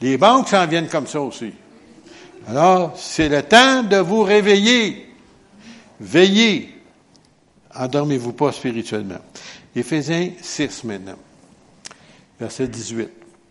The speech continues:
Faites, ceux qui s'en souviennent pas de leur français, ça c'est un ordre, OK ? Commandement. Faites en tout temps, par l'Esprit, le Saint-Esprit, bien entendu, toutes sortes de prières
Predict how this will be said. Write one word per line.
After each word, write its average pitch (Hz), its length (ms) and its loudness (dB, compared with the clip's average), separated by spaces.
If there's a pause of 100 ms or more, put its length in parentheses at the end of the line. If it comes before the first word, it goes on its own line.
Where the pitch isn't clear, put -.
(580)
Faites, - 600 -2 (460)
ceux 127 280 -10
qui - 120 -14
s'en 120 220 -10
souviennent 117 300 -10
pas 131 100 -6
de 123 60 -8
leur 123 120 -2
français, 139 520 -8 (580)
ça 123 220 -12
c'est 120 340 -8
un 107 200 -10
ordre, 98 340 -12
OK ? - 180 -14 (1300)
Commandement. 104 580 -12 (540)
Faites 185 500 -6
en 120 200 -6 (120)
tout 214 240 -4 (220)
temps, 147 240 -4 (920)
par 147 260 2
l'Esprit, 135 800 -6 (100)
le 101 100 -14
Saint-Esprit, 107 720 -14
bien 147 180 -10
entendu, 131 440 -12 (520)
toutes 233 240 -2
sortes 208 320 2
de 165 100 4
prières 135 600 -4